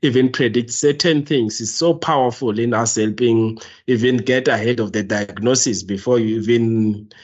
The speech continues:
uh, end up in the hospital and so forth. So, um, A I is really powerful, and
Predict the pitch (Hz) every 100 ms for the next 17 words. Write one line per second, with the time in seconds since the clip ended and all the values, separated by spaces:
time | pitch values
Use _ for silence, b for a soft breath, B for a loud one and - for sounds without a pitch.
0 | B B - 113 107 127 117 117 120 107
1 | 98 127 - 127 117 117 113 107 165 175
2 | - 131 107 - - 131 127 123 123 117
3 | 120 165 151 151 135 123 139 143 143 139
4 | 123 127 139 127 117 110 110